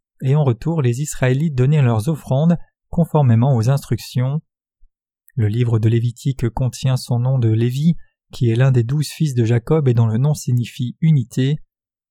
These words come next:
Dieu confia le travail d'unir le peuple d'Israël à Dieu aux descendants de Lévi, c'est-à-dire que Dieu les a suscités comme sacrificateurs pour officier à la place des Israélites.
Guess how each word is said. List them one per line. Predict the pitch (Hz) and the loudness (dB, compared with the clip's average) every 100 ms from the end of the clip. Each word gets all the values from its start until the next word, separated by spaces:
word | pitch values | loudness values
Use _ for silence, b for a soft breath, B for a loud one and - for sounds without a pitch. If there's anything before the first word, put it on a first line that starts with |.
| _ | _
Dieu | 120 110 117 | -6 -2 0
confia | 120 107 - 127 117 | -2 -6 -6 -4 -2
le | 113 | -2
travail | - 131 120 123 | 0 0 2 0
d'unir | 117 120 127 | 0 0 0
le | 113 | 0
peuple | - 127 127 | 0 -2 -2
d'Israël | 113 - - 127 131 | -4 -8 -4 -2 2
à | 117 | 0
Dieu | 110 135 151 | 0 -2 0
aux | 117 | 0
descendants | 113 113 131 139 | 0 -2 0 0
de | 131 | 2
Lévi, | 120 120 131 170 - _ _ _ _ | 2 2 2 -2 -4 _ _ _ _
c'est-à-dire | - 131 139 160 156 | -6 0 0 0 0
que | 131 | 0
Dieu | 127 165 | 0 0
les | 127 120 | 0 0
a | 113 | -2
suscités | 170 - 131 165 | -4 -8 -6 -4
comme | - 117 | -2 -4
sacrificateurs | 160 - 139 156 131 - 131 151 139 - _ _ - | -4 -8 -10 -4 -4 -2 -2 0 -2 -6 _ _ -6
pour | 127 120 | -2 0
officier | 151 - 135 - 147 | -2 -4 -10 -4 -2
à | 139 | 0
la | 110 | 0
place | - 139 | -2 -2
des | 120 113 | -4 -6
Israélites. | 135 - 139 113 135 - | -8 -2 -2 0 -4 -2